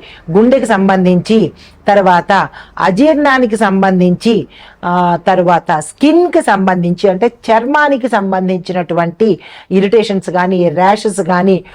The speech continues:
పొక్కులు కానీ, ఇలాంటివన్నీ, మ్, ఆ, తీవ్రతరమైనవి వచ్చే అవకాశం ఉంది. జాగ్రత్తలు తప్పనిసరిగా తీసుకోండి.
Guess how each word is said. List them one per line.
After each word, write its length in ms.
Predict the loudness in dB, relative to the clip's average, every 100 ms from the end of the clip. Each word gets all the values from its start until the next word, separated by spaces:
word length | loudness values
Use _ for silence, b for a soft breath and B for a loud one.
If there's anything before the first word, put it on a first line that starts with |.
| B _
పొక్కులు 400 | 0 0 0 0
కానీ, 440 | 2 0 2 0 -4 B B
ఇలాంటివన్నీ, 920 | 0 2 2 0 0 0 2 2 2 0 -6 _
మ్, 140 | -8 -6
ఆ, 300 | -4 -4 -4 -8 _ 0
తీవ్రతరమైనవి 1000 | 2 2 0 0 2 2 2 2 0 -2 B B -4
వచ్చే 260 | 0 0
అవకాశం 460 | 0 0 -2 0 -2
ఉంది. 400 | 0 0 0 -4
జాగ్రత్తలు 560 | -2 0 2 -2 -2 -4
తప్పనిసరిగా 580 | -4 -4 -4 -4 -2 -2
తీసుకోండి. 600 | -4 -8 -6 -4 -2 -4